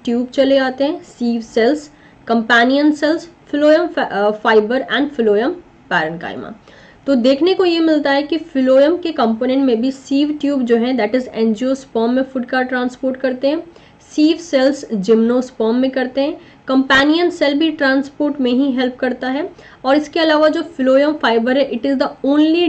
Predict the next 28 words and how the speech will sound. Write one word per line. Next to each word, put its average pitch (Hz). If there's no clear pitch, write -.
dead 240
tissue 240
in 233
case 226
of 233
a 254
phloem 214
component 190
and 240
last 254
is 262
the 277
phloem 220
parenchyma। 165
तो 277
ये 285
यहाँ 330
पे 339
कुछ 349
आपके 277
पास 294
component 262
हो 262
गए, 277
that 226
is 262
phloem 285
के, -